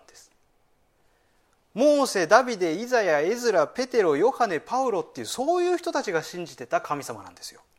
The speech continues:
私たち本来信仰者として彼らからつながってるはずなんですね。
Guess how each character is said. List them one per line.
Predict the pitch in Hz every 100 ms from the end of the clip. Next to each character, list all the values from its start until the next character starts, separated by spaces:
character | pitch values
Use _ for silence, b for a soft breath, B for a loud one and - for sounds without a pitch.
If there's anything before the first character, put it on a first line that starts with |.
| _ _ _ _ _ _ _ _ _ _ _ _ _ _ _ _ _ _ -
私 | 233 381
た | 339
ち | -
本 | - 311
来 | 254 156
信 | - - 320 330
仰 | 370 359
者 | 269
と | - 165
し |
て | - 214 175 - -
彼 | 339 370
ら | 262
か | 180
ら | 135
つ | 117 -
な | 226
が | 320
っ | 339 339
て |
る | 349
は | 330
ず | 330
な | 339
ん |
で | 233
す | -
ね。 | 208